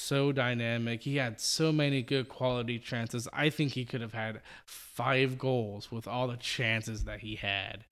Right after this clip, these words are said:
in this game. So good. And I thought every shot he made, um,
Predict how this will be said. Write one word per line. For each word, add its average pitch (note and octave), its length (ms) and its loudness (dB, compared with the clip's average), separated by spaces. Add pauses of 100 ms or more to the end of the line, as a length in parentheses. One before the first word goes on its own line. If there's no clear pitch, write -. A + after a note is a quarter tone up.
(420)
in C3 280 6
this A2 260 0
game. G#2+ 540 -4 (420)
So D3 500 2
good. C3+ 320 0
And C3 80 0
I D#3 120 4
thought D3 280 4
every B2+ 340 2
shot C3 300 2
he A#2+ 120 0
made, A2+ 560 -2 (580)
um, A#2 520 0